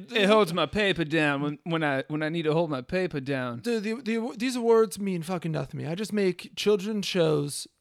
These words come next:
Speaker 1: for
Speaker 2: For the passion.
Speaker 1: for the passion of making shows for
Speaker 2: For the
Speaker 1: children.
Speaker 2: love. I honestly didn't even know that we could get nominated. When I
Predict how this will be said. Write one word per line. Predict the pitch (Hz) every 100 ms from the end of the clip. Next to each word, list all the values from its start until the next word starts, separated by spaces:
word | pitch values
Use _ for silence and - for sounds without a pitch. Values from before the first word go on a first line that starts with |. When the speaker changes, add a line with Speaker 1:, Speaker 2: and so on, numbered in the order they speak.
| _
Speaker 1:
for | - 165 147 139
Speaker 2:
For | 143
the | 247
passion. | 131 123 -
Speaker 1:
for | 180
the | 165
passion | - 170 160 -
of | 151
making | 143 143 196 220
shows | - 139 127 _
for | -
Speaker 2:
For | 269
the | 254
Speaker 1:
children. | 175 127
Speaker 2:
love. | 123 123 127
I | 220
honestly | 262 233
didn't | 202 196
even | 175
know | 170
that | 147
we |
could | 135 170 147
get | 135
nominated. | 131 127 127 120
When | 147
I | 160 151